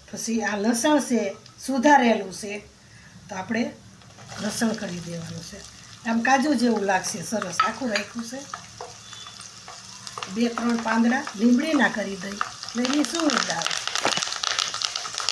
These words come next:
અડધી ચમચી જેટલી આપણે હળદર કરી દઈએ.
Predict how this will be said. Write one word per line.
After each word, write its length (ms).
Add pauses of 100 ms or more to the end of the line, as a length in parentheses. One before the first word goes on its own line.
(3500)
અડધી 280
ચમચી 400
જેટલી 340 (180)
આપણે 280
હળદર 420
કરી 260
દઈએ. 120